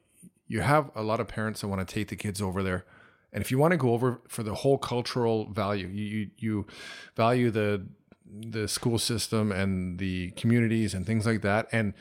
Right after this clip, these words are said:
that on top of the ice hockey, I agree with you. But if you're going over there just 'cause you want your kid in the N H L, then I think these parents are, are crossing the line. Um,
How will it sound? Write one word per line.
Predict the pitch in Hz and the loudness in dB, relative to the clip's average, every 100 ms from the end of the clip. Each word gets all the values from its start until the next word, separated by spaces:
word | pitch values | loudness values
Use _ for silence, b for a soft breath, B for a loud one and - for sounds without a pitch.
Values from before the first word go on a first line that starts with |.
| B B | B B
that | 113 | 0
on | 120 | 2
top | - 110 | 2 2
of | 113 | 2
the | 101 | 2
ice | 117 - | 2 2
hockey, | 131 143 90 | 2 2 0
I | 101 | 0
agree | 92 101 | 0 0
with | 117 - | 0 0
you. | 107 - B B B | -2 -4 B B B
But | - 107 | -2 0
if | 98 | 4
you're | 123 | 4
going | 123 127 123 | 6 4 4
over | 117 120 | 4 4
there | 117 110 | 2 2
just | 101 107 - _ - | 0 -2 -6 _ -6
'cause | 113 | -2
you | 101 | 2
want | 113 110 107 | 4 2 0
your | 104 | -4
kid | - | -2
in | 120 | 0
the | 107 | 2
N | 101 | 2
H | 98 107 | 2 2
L, | 110 156 B B B B | 0 0 B B B B
then | - 92 | -2 0
I | |
think | 92 107 - | 0 -2 -2
these | 101 | -6
parents | - 110 107 101 | -2 0 0 0
are, | 107 98 95 | 0 0 0
are | 90 92 | -2 -2
crossing | - 101 92 113 | 0 0 0 -2
the | 98 | -2
line. | 92 92 95 - b b b b | -2 -4 -6 -10 b b b b
Um, | 101 92 90 87 | 0 2 2 -2